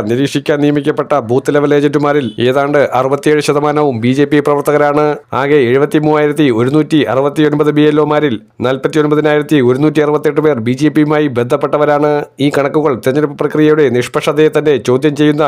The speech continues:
രാഷ്ട്രീയ അസന്തുലിതാവസ്ഥയാണ്. കോൺഗ്രസിന് പതിനെട്ടായിരത്തി അൻപത്തിയേഴ് ഏജന്റുമാരാണ് ഉള്ളത്. ആം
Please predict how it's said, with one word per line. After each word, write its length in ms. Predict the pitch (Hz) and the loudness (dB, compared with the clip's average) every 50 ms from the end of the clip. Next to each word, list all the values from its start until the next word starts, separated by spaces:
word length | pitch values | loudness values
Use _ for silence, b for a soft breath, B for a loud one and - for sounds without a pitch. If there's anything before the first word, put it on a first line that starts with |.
| 127 110 104 | -2 0 0
രാഷ്ട്രീയ 340 | 120 127 131 - - 156 160 156 143 - - 117 | 0 0 -2 0 0 0 2 2 0 0 -2 -4
അസന്തുലിതാവസ്ഥയാണ്. 880 | - 135 135 151 151 151 156 151 147 143 - - 156 151 151 147 156 151 151 147 151 _ _ _ - 127 | -2 -2 -2 -2 -2 0 0 0 -2 -2 -2 0 0 2 2 2 0 0 -2 -4 -6 _ _ _ -4 -2
കോൺഗ്രസിന് 460 | 131 143 151 151 - - 151 156 147 117 - | -2 0 -2 -2 -2 0 0 0 0 0 -2
പതിനെട്ടായിരത്തി 600 | 120 127 139 147 139 156 151 151 151 151 151 156 143 107 110 | -2 0 0 -2 -2 -2 0 0 0 0 2 0 2 2 0
അൻപത്തിയേഴ് 420 | 123 143 143 156 147 156 156 156 156 151 | -2 -2 -2 -2 0 2 2 2 2 2
ഏജന്റുമാരാണ് 560 | 151 151 156 147 151 147 151 147 147 156 139 113 117 | 2 0 0 0 0 0 0 0 2 0 0 0 0
ഉള്ളത്. 300 | 131 151 151 151 151 151 151 147 - _ - - 127 | 0 0 0 2 2 0 0 -2 -4 _ -6 -2 -2
ആം 100 | 131 139 | 0 0